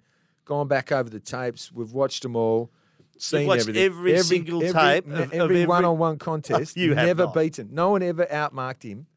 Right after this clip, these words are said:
Speaker 1: ever. That's a fact. That is a fact. That's why
Speaker 2: What
Speaker 1: John
Speaker 2: about when he was in his first couple of games?
Speaker 1: He was playing forward. <laughs> Remember he played forward?
Speaker 2: Oh.
Speaker 1: Remember he bungled that ball? He couldn't get
Speaker 2: Was
Speaker 1: the
Speaker 2: he
Speaker 1: handle?
Speaker 2: outmarked as a forward?
Speaker 1: We could have won the der-,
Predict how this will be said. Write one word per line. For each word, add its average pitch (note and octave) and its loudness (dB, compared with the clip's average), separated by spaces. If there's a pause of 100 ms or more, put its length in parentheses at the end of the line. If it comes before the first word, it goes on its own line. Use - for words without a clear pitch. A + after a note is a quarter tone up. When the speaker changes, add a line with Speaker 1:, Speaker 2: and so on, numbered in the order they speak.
Speaker 1:
ever. G#2 0 (880)
That's F#3+ -2
a F3+ -10
fact. - -6 (180)
That G3 -2
is F#3+ -8
a E3+ -6
fact. C#3+ -6 (260)
That's A3+ -6
why G3 0
Speaker 2:
What D3 0
Speaker 1:
John A3+ 2
Speaker 2:
about D4 4
when A3+ 0
he G#3 0
was F3+ -2
in F3 -2
his D#3 -6
first E3 -6
couple D3 -6
of A2 -8
games? A2+ -4
Speaker 1:
He D#3+ 0
was E3 -2
playing E3+ -4
forward. D#3 -2 (180)
<laughs> - -10
Remember E3+ -4
he C#3+ 0
played C3 0
forward? D3+ -4
Speaker 2:
Oh. B2+ -18 (160)
Speaker 1:
Remember A3 -2
he F3+ -2
bungled C#3+ 0
that B2+ -2
ball? C3 0
He B2+ -2
couldn't D#3 -8
get C3+ -2
Speaker 2:
Was A#2+ -4
Speaker 1:
the D3+ 0
Speaker 2:
he D3+ 2
Speaker 1:
handle? D#3 0
Speaker 2:
outmarked D3+ 0
as B2+ -14
a A#2+ -12
forward? D3 -10 (160)
Speaker 1:
We C#3+ -18
could - -6
have F#3+ 0
won D3+ 2
the A#2+ 0
der-, - -4